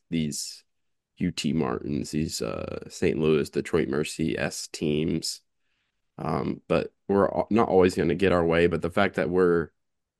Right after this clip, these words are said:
not getting down and then,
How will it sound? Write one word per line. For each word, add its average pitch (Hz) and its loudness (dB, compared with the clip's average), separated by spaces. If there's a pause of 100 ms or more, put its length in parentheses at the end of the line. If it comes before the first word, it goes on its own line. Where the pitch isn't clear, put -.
(720)
not 90 -2
getting 92 2
down 76 -2 (240)
and 87 4
then, 78 0